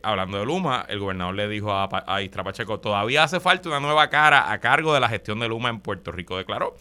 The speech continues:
a lo que le preguntó la periodista, "¿Y si no llega esa nueva cara?". "Eso es su responsabilidad, porque quien se afecta en términos de su imagen, su proyección, su credibilidad es la entidad", indicó.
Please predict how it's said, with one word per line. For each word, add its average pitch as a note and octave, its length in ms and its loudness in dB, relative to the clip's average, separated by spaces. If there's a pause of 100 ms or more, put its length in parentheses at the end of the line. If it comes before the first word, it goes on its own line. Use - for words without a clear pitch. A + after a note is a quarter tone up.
(280)
a - 80 -6
lo F2+ 120 -4
que F2+ 80 -10
le F2+ 60 -8
preguntó E2 400 -8
la E2+ 80 -4
periodista, G2 500 -6
"¿Y A2 120 -8
si A#2 100 -10
no C3 140 -4
llega F#3 200 2
esa F3 160 -2
nueva D3+ 280 4
cara?". D2+ 300 -6 (520)
"Eso B2 280 -4
es D3 80 -2
su F3+ 260 0
responsabilidad, G2 960 -2
porque F#2 280 -8
quien F2+ 220 -8
se F#2 100 -8
afecta C#3+ 420 -4
en D#3 100 -2
términos D#3 460 0
de C3 100 -6
su - 120 -10
imagen, G#2 460 -2 (240)
su - 160 -12
proyección, F2+ 640 -6 (240)
su G#2 240 -6
credibilidad B2+ 720 0
es D3 260 0
la C3+ 180 6
entidad", G#2 640 -2
indicó. F#2 480 -4